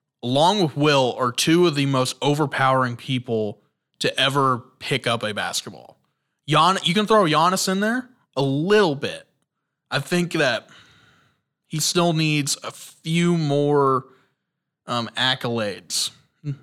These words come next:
in terms of, like, what he does in the playoffs. Then Giannis can go in there. But the two you think of immediately is Wilt and Shaq. And Shaq was, Shaq was no excuse. I mean,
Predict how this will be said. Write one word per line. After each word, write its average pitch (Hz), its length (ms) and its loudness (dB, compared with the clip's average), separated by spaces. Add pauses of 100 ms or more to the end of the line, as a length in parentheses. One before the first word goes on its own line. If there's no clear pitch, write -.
(340)
in 156 180 0
terms 170 400 2
of, 139 160 2
like, 127 180 2
what 135 180 2
he 131 60 0
does 117 240 -2
in 107 60 -10
the 104 80 -12
playoffs. 95 680 -8 (1600)
Then 151 180 2
Giannis 139 380 2
can 127 140 -2
go 113 200 0
in 110 140 -6
there. 131 260 -2 (1160)
But 135 400 -2 (140)
the 139 100 -8
two 185 200 2
you 156 160 2
think 131 200 -2
of 117 80 -2
immediately 117 520 -4
is 104 220 -8 (140)
Wilt 127 340 -2
and 113 80 -12
Shaq. 95 400 -4 (320)
And 120 160 -10
Shaq 151 560 0
was, 120 500 -8 (1600)
Shaq 226 360 2
was 143 200 -2
no 143 300 2
excuse. - 540 -2
I 123 80 0
mean, 123 340 -4